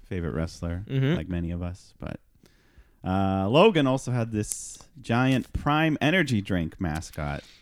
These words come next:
Speaker 2: Oh, it's not an energy drink. It's a,
Speaker 1: Or a
Speaker 2: uh,
Speaker 1: sports drink.
Speaker 2: it's, yes, it's
Speaker 1: Like
Speaker 2: a
Speaker 1: Gatorade, right?
Speaker 2: Gatorade
Speaker 1: Yeah.
Speaker 2: equivalent.
Speaker 1: Sorry,
Speaker 2: Yeah.
Speaker 1: not energy.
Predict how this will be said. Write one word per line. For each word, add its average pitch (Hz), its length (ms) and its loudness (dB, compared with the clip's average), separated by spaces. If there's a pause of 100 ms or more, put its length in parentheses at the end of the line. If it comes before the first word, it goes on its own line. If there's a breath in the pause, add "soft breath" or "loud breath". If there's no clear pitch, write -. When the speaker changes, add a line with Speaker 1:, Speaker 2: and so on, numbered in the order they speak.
Speaker 2:
Oh, 165 180 6
it's 180 220 2
not 214 200 8
an 294 80 2
energy 208 380 6
drink. 139 380 4
It's 139 260 6
a, 151 240 10
Speaker 1:
Or - 20 10
a 143 40 10
Speaker 2:
uh, 127 540 10
Speaker 1:
sports 147 340 4
drink. 73 280 -6
Speaker 2:
it's, 180 260 6
yes, 180 340 8
it's 160 180 4
Speaker 1:
Like 160 160 10
Speaker 2:
a 143 300 10
Speaker 1:
Gatorade, 82 360 4
right? 90 80 4
Speaker 2:
Gatorade 175 560 8
Speaker 1:
Yeah. 104 60 8
Speaker 2:
equivalent. 113 500 6
Speaker 1:
Sorry, 120 140 6
Speaker 2:
Yeah. 107 160 6
Speaker 1:
not - 140 -2
energy. 80 320 -6